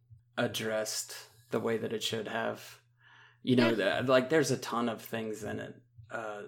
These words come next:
Speaker 1: that, like I said, if you, if you'd taken ten books to get there, but th-, for it having to be crammed into a couple of books, okay, I didn't hate it.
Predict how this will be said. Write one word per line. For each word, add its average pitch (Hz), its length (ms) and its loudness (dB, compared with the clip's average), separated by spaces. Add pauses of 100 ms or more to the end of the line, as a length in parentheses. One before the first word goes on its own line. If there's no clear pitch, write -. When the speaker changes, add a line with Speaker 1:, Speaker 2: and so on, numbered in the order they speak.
(180)
Speaker 1:
that, 107 420 -6 (640)
like 151 160 8
I 135 40 6
said, 139 180 4
if 110 80 2
you, 131 140 4
if 131 200 6
you'd 131 240 0
taken 143 300 4
ten 123 240 2
books 113 280 -2
to 123 100 -2
get 107 180 -2
there, 127 220 0 (1040)
but 147 400 8 (240)
th-, 117 140 -10 (440)
for 139 760 8
it 143 320 4
having 131 400 6
to 117 80 0
be 120 120 -2
crammed 113 340 -2
into 107 220 -4
a 104 60 -4
couple 107 300 -8
of 101 80 -12
books, - 480 -8 (680)
okay, 156 140 6
I 156 180 10
didn't 165 220 2
hate 175 160 2
it. - 160 -2